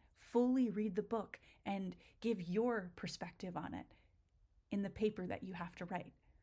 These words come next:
That's where we're at. And go get that A. <laughs> Give yourself the time. Be in your presence. Be in that quiet confidence. Learn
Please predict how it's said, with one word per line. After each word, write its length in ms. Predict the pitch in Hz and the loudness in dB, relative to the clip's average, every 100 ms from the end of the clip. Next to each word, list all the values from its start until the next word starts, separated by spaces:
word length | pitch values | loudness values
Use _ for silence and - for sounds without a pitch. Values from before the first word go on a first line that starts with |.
| _ - | _ -4
That's 320 | 202 202 - | -2 -2 -2
where 180 | 202 185 | -2 0
we're 160 | 196 190 | -4 -4
at. 340 | 175 - - - _ | -4 -6 -16 -20 _
And 100 | 196 | -4
go 80 | 190 | -2
get 220 | 180 208 190 | 0 0 0
that 160 | 190 196 | -4 -4
A. 260 | 180 175 - _ - | -4 -6 -12 _ -20
<laughs> 560 | - - - - - - - - - - - - | -20 -20 -20 -20 -20 -18 -20 -20 -20 -20 -8 0
Give 160 | 214 | 2
yourself 380 | 214 214 214 202 | 2 0 -2 -4
the 80 | 214 | -6
time. 440 | - 180 175 180 175 - _ | -4 -4 -2 -4 -8 -18 _
Be 160 | 196 196 | -4 -2
in 120 | 214 | -2
your 140 | 214 202 | -4 -6
presence. 640 | - 180 175 170 - - - - - | -6 -6 -4 -6 -6 -8 -12 -20 -10
Be 160 | 190 202 | -4 0
in 80 | 208 | 0
that 160 | 202 | -2
quiet 360 | - 185 - - | -4 -4 -4 -6
confidence. 720 | - 175 175 175 - - - _ _ _ _ _ _ _ - | -6 -4 -4 -6 -6 -12 -16 _ _ _ _ _ _ _ -10
Learn 500 | 196 202 214 220 220 | 0 2 4 2 -2